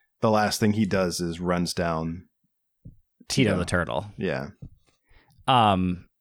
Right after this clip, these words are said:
Speaker 2: yeah, that was cool. Um, yeah, I, this, it was just fun monsters, and,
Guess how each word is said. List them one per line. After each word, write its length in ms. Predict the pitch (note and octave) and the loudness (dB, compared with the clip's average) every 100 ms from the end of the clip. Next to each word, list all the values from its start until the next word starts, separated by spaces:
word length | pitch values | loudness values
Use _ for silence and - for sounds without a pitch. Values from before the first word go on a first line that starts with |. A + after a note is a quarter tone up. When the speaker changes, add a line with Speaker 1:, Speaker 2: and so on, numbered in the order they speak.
| _ _ _ _ _ _ _ _ _ - _ _ _ - | _ _ _ _ _ _ _ _ _ -20 _ _ _ 2
Speaker 2:
yeah, 300 | F3+ C3+ F#2 | 4 4 2
that 200 | A2 A2+ | 0 2
was 140 | C3 | 0
cool. 420 | - C#3 C3 C3 - - _ _ _ _ _ _ _ _ _ _ _ _ _ - | 4 6 6 4 -4 -20 _ _ _ _ _ _ _ _ _ _ _ _ _ -2
Um, 520 | G#2+ F#2+ F2+ F2 F2+ - - _ _ _ _ _ _ _ _ _ _ _ _ _ _ _ _ _ _ _ _ _ _ _ _ _ _ _ _ _ - D3 | 0 2 0 -4 -6 -10 -20 _ _ _ _ _ _ _ _ _ _ _ _ _ _ _ _ _ _ _ _ _ _ _ _ _ _ _ _ _ -4 2
yeah, 220 | F3+ C#3 | 4 4
I, 60 | C3 | 2
this, 240 | B2+ - | 0 0
it 100 | D3+ | 2
was 120 | C#3 | 4
just 220 | B2 - | 4 2
fun 320 | - B2+ C3 B2 | 2 4 6 6
monsters, 760 | A2 A#2 - B2 A#2+ G#2 - | 6 4 4 4 4 0 -4
and, 420 | B2+ A2+ G#2+ G2+ | 2 4 4 2